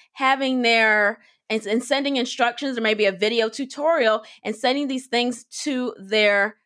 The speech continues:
clients so that they can still do their own color while they're being quarantined. I think that's genius. That is a genius idea. And you have to think when you're, when we're done with quarantine, maybe there's some people that just want to do that, do their own color, and you just mix it,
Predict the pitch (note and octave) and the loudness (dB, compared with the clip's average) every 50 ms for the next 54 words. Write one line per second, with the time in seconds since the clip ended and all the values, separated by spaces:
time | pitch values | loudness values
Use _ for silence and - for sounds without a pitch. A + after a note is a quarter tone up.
0 | _ _ - - - F#4+ G4+ C5+ C#5 A3+ F#3+ F3+ F#3 - - - - _ _ _ | _ _ -18 -4 -2 0 2 2 2 0 -2 -4 -6 -6 -8 -14 -20 _ _ _
1 | _ - C4+ C4+ C4 A#3 - C4 C4 C4+ - A#3+ G#3+ - - - - - C#4 C#4+ | _ -4 0 0 0 0 0 0 0 0 -2 -4 -6 -6 -10 -10 -4 0 2 2
2 | C#4 C4+ C4+ B3+ G#3+ G#3+ C4 B3+ G#3+ A3+ A3+ G#3+ - - A3 A3+ A#3 A#3 A#3 A#3 | 4 2 0 0 -2 -2 -4 0 2 2 2 2 0 -2 -2 0 0 0 0 -2
3 | A3+ - - - - G4 G4+ B4+ F#4+ A3 F3+ E3 E3 C#3 G#3+ B3+ - _ _ _ | -4 -8 -10 -4 0 2 2 2 2 2 2 0 -2 -4 -6 -8 -14 _ _ _
4 | _ _ _ _ _ _ _ _ _ _ _ _ - A3+ B3 A3+ A#3 A#3 A#3+ A#3+ | _ _ _ _ _ _ _ _ _ _ _ _ -4 0 2 2 2 2 2 2
5 | A3 A3+ G#3+ G#3 G#3+ G#3+ - C4 D4 D4+ B3+ E3 - - - G#2+ F#2+ - G#3+ - | 2 0 0 -2 -2 -4 -6 -4 -4 -4 -4 -6 -8 -12 -16 -16 -16 -18 -20 -20
6 | _ _ _ _ _ - C#4 G4 - F4+ D4 B3+ B3+ C4+ B3+ G#3 G#3 G3+ B3 D4 | _ _ _ _ _ 0 0 0 0 -2 -2 0 0 0 0 -2 -4 -2 0 0
7 | G4 E4 F#3+ - - - - - - _ _ _ _ _ - A#3+ - - C#4+ C#4+ | 0 0 -2 -4 -8 -14 -18 -20 -20 _ _ _ _ _ -4 -4 -2 0 -2 -2
8 | C4 D4 A#3+ A3 A3+ A3 G#3+ A3+ A#3 A#3 A#3+ B3+ - - A#3+ A#3+ A#3+ G#3+ A3 C4 | -2 -6 -6 -4 -2 0 0 0 0 -2 -4 -2 0 0 0 0 0 -4 -6 -4
9 | G4+ A#4+ - F#3 E3+ F#3+ - - - - _ _ _ _ A#3+ C#4 C#4 C#4+ C#4+ C#4+ | 0 0 0 0 0 -4 -6 -12 -20 -20 _ _ _ _ 0 0 2 2 2 2
10 | D#4+ E4 C#4+ D4 - - B3 B3 - - - A#4+ - - B3+ C#4 B3+ B3+ B3 A3 | 2 2 0 0 0 -2 -4 -4 -4 -2 -2 -2 0 0 0 2 2 2 2 2
11 | A#3 B3+ C4 B3 A3+ G#3+ A3+ A#3 - A#4+ A4+ - - - C4+ B3 C4 C4 D4 B3+ | 2 2 2 2 2 2 2 0 0 0 -2 -2 -2 0 0 0 0 0 0 0
12 | B3+ C#4 F4+ F4+ E4+ E4+ D4+ - E4 D#4 D4+ E4+ D#4+ D#4 D4 D4 C#4+ C#4+ D4 D4 | 0 0 0 0 -2 -4 -2 -2 -4 -4 -4 -4 -2 0 0 0 2 0 0 0
13 | C#4+ C#4+ C#4 C#4 C#4 C4 B3 G3 G3 C#4 G4+ C#5 - - - A#3+ G#3+ C#4 C4+ D4 | 2 0 0 0 0 -2 -4 -2 -2 -2 -2 0 0 -2 -2 -2 -4 -2 0 0
14 | D4 - A3 C#4 C#4+ - D4 E4 G#4 G4+ B3+ A#3 A#3+ C#4 C4+ C4+ A#3+ A3+ A3 A#3 | 0 2 0 0 0 0 0 0 2 2 2 0 0 0 0 0 -2 0 0 0
15 | A#3 C#4+ C5 - - - C#2+ - | 0 0 -2 -2 -4 -8 -10 -10